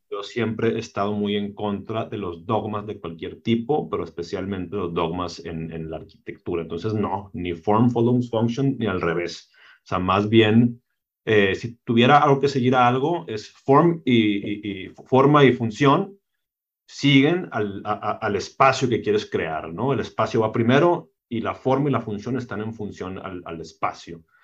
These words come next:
Pero, eh, en realidad lo que te decía al principio de, de la charla, tiene que ser contundente, o sea, todo tiene que estar en comunión y ninguna viene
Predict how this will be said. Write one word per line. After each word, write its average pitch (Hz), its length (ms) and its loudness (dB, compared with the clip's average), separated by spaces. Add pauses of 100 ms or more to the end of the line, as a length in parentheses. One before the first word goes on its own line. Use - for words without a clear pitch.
(300)
Pero, 151 520 6
eh, 107 400 2
en 113 100 -8
realidad 107 340 0
lo 131 100 2
que 127 100 -2
te 113 100 -4
decía 104 180 -2
al 104 80 -6
principio 113 440 -4
de, 117 140 -6
de 117 120 -10
la 95 140 -8
charla, 123 560 -2 (300)
tiene 110 180 -2
que 113 80 -2
ser 117 160 -2
contundente, 127 720 -4
o - 20 -16
sea, 87 180 -16 (160)
todo 127 300 4
tiene 127 280 0
que 135 80 -2
estar 120 360 -2
en 123 160 -4
comunión 107 560 -2
y 135 60 -4
ninguna 107 580 -4
viene 101 560 -10